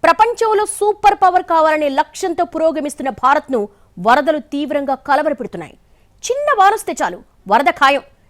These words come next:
ఇక తుఫాన్ వచ్చిందంటే అది తీరం దాటేదాకా క్షణమొక యుగంగా గడపాల్సిందే. అంతెందుకు, గట్టిగా ఇరవై సెంటీమీటర్ల వర్షాన్ని కూడా మన నగరాలు తట్టుకునే పరిస్థితే లేదు.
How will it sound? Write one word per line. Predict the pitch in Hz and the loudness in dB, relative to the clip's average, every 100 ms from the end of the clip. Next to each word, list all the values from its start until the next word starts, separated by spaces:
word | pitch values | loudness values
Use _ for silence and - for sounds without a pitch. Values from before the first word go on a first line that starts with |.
| _ | _
ఇక | - | -2
తుఫాన్ | 302 320 302 440 427 | 0 2 4 4 2
వచ్చిందంటే | 427 392 392 370 359 - | 0 0 0 2 0 0
అది | 254 262 | -4 -4
తీరం | 320 339 339 311 | -6 2 2 4
దాటేదాకా | 262 262 262 240 233 247 208 - _ _ | 2 2 0 -2 0 2 2 -2 _ _
క్షణమొక | - 339 392 440 | 2 2 2 0
యుగంగా | 320 285 311 302 - | -2 -2 -2 0 0
గడపాల్సిందే. | - 277 - 220 - _ _ _ | -2 -6 -6 -10 -10 _ _ _
అంతెందుకు, | 294 349 294 269 302 285 233 - _ _ | 2 2 0 -2 -2 -4 -6 -8 _ _
గట్టిగా | 196 269 - 427 480 359 | -2 0 0 0 2 0
ఇరవై | 392 415 | -2 -2
సెంటీమీటర్ల | 359 330 311 269 247 226 202 | -4 -6 -4 -6 -4 -4 -4
వర్షాన్ని | 277 427 370 | -2 -2 -2
కూడా | - 311 269 - _ - | 0 2 2 -2 _ -4
మన | 202 311 | 0 2
నగరాలు | 370 370 403 415 381 | 2 4 4 6 4
తట్టుకునే | 320 370 349 339 | 0 -4 -4 0
పరిస్థితే | 302 349 285 349 | -2 -2 -4 -2
లేదు. | 330 330 | 0 -2